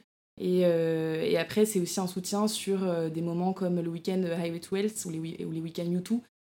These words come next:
C'est des week-ends sur une thématique particulière, euh, ce, pendant lequel on, on propose plein de, plein d'activités différentes. Et, euh, nos bénévoles les accompagnent à ce moment-là aussi.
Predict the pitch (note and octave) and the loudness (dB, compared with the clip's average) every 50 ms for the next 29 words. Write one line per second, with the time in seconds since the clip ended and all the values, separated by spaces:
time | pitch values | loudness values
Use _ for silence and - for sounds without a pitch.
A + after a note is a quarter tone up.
0 | _ _ - E3 E3 E3 E3 - F#3+ F#3+ G3 F#3+ - F3+ E3+ - F#3 F3 E3 E3 | _ _ -6 -4 -4 -4 -2 0 0 2 2 0 0 -2 -2 -2 -2 -2 -2 -4
1 | - F#3 - F3+ F3 - - - - - F#3 F3 F#3 G3 G#3 G#3 F#3+ E3+ D#3+ D#3 | -6 -6 -6 -6 -6 -6 -8 -12 -8 -4 0 0 2 2 2 2 2 0 0 -2
2 | D#3 - - E3 D#3 D#3 D#3+ D#3+ D#3 D#3 D#3 - E3+ E3 E3 E3 D#3 D#3 D#3 - | -4 -6 -8 -8 -10 -8 -8 -6 -6 -6 -6 -6 -6 -6 -6 -6 -6 -6 -6 -6
3 | D3+ D#3 - E3+ - F3 E3+ - - - F#3+ F#3 F3+ F3 E3 D#3+ D#3 D3+ - - | -8 -8 -8 -8 -8 -8 -8 -8 -6 -4 -2 0 0 0 -2 -4 -6 -6 -8 -12
4 | _ _ _ _ _ F#3+ F#3 F#3 F3 F3 - - F#3 F3 F#3+ F#3 F3 F3 - F#3+ | _ _ _ _ _ 2 4 4 4 2 0 -2 0 2 2 2 2 0 0 0
5 | F3+ F#3+ G#3+ A3 G#3+ - - _ _ _ _ _ G3 F3+ F3+ F3+ F3 E3+ E3+ E3 | 0 2 2 0 -2 -4 -10 _ _ _ _ _ -2 2 4 4 4 4 2 0
6 | E3+ E3+ E3+ E3 F#3+ G3 F#3+ F3 F3 F3+ F3+ F3+ F3+ F#3 F3+ F3 E3+ E3+ - F#3 | 0 -2 0 2 4 4 4 4 4 2 0 -2 -2 -2 -2 -2 -2 -4 -4 -6
7 | E3+ E3 E3 E3 E3 E3 E3+ E3+ - - A3 A3 | -6 -4 -4 -6 -6 -6 -8 -8 -8 -8 -10 -10